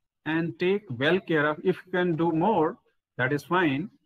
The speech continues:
Some of you may be in a situation where you have proper land, your own land, there you can plant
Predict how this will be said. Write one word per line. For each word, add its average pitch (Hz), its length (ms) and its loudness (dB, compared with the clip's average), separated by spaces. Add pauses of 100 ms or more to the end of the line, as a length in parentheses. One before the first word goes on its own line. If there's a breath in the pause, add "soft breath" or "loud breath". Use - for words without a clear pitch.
(1500)
Some 170 260 0
of 214 200 0
you 185 200 2
may 156 160 0
be 180 220 -2
in 170 100 -6
a 160 80 -2
situation 156 640 -6
where 135 240 -2
you 135 140 -10
have 120 360 -8
proper 117 340 -6
land, 160 580 -2 (200)
your 113 260 -2
own 165 300 4
land, 156 420 0 (160)
there 120 220 -2
you 120 140 -4
can 110 300 -6
plant 175 460 0